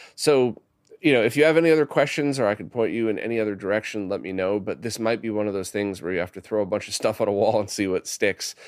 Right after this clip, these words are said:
So hopefully I could point you in the right direction, but I would definitely start with Epos Vox's channel. Next up, Dustin wanted to follow up on a couple of things from last week's conversation. First, they're sadly not in the market for a D thirty-two unless they themselves hits the big one. <laughs> But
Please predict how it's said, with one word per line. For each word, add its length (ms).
So 360
hopefully 400
I 100
could 140
point 200
you 40
in 60
the 80
right 180
direction, 460
but 100
I 100
would 240
definitely 360
start 280
with 100
Epos 320
Vox's 400
channel. 320
Next 300
up, 240
Dustin 320
wanted 220
to 60
follow 340
up 160
on 140
a 40
couple 240
of 100
things 220
from 140
last 260
week's 160
conversation. 760
First, 340
they're 100
sadly 460
not 280
in 80
the 40
market 340
for 160
a 80
D 140
thirty-two 580
unless 280
they 160
themselves 460
hits 200
the 60
big 200
one. 260
<laughs> 120
But 240